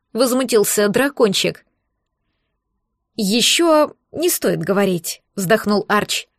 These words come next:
«Молчи пока, молчи. Нам и так достанется по самое». «О, котяра осмелел», тут же отметил мужчина. Я повернулась и увидела старого знакомого. «Добрый день».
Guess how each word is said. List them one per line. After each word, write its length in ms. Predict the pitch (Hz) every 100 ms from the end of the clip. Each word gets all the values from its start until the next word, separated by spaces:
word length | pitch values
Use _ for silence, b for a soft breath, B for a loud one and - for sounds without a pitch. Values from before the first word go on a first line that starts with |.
| -
«Молчи 300 | 359 - 233
пока, 220 | 185 202
молчи. 480 | 262 311 - 180 147 _ _ -
Нам 280 | 226 262
и 160 | - 339
так 200 | 392 240
достанется 540 | 170 - 190 180 -
по 120 | 175 202
самое». 600 | - 202 190 185 156 - _ _ _ _ _ _ _ -
«О, 360 | 381 247 185 -
котяра 540 | - 220 - 196 226
осмелел», 640 | 277 359 403 339 185 214 _ _ _ _
тут 180 | - 254
же 100 | 202
отметил 400 | 226 233 220 220
мужчина. 580 | 240 247 - 220 202 190 b b b b b b
Я 180 | 349
повернулась 680 | 330 247 226 262 392 392 -
и 160 | - 311
увидела 380 | 320 302 320 302
старого 440 | - 311 302 285
знакомого. 640 | 254 285 240 190 175 160 _ _ _ _ _ -
«Добрый 380 | 220 247 285 294
день». 360 | 208 190 147